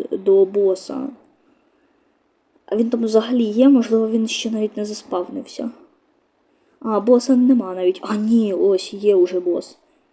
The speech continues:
Йоу, друзі, ну ви просто подивіться, цей айс, це просто,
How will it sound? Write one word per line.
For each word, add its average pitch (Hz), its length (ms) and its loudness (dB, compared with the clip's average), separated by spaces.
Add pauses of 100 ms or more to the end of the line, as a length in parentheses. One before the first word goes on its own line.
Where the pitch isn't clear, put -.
(1400)
Йоу, 208 320 -8
друзі, 202 400 -10
ну 196 80 -12
ви 202 100 -8
просто 214 340 -12
подивіться, 196 520 -8
цей - 280 -18
айс, 214 260 -10
це - 180 -14
просто, 180 680 -12